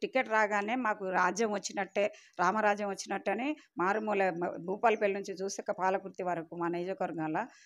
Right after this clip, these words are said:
నేను ఉట్టి మాటలు చెప్పట్లేదు. నేను రాజకీయ నాయకులను కాదు. ఎందుకంటే ప్రజాస్వామ్య వ్యవస్థలో ప్రజా, ఏంటి, ప్రజా సంక్షేమ పథకాలు, మా సంక్షేమ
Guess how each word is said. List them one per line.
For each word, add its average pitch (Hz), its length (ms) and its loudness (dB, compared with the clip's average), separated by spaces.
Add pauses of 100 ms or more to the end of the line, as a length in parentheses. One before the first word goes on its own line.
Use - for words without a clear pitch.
(180)
నేను 175 180 0
ఉట్టి 170 280 -4
మాటలు 196 300 -2
చెప్పట్లేదు. 175 540 -4
నేను 190 180 -4
రాజకీయ 180 360 -2
నాయకులను 170 420 -2
కాదు. 165 420 -2 (340)
ఎందుకంటే 208 260 -2
ప్రజాస్వామ్య 208 680 0
వ్యవస్థలో 202 460 -2
ప్రజా, 214 640 2 (840)
ఏంటి, 202 240 -2
ప్రజా 202 300 2
సంక్షేమ 226 420 -2
పథకాలు, 202 420 0
మా 185 120 -2
సంక్షేమ 196 680 -4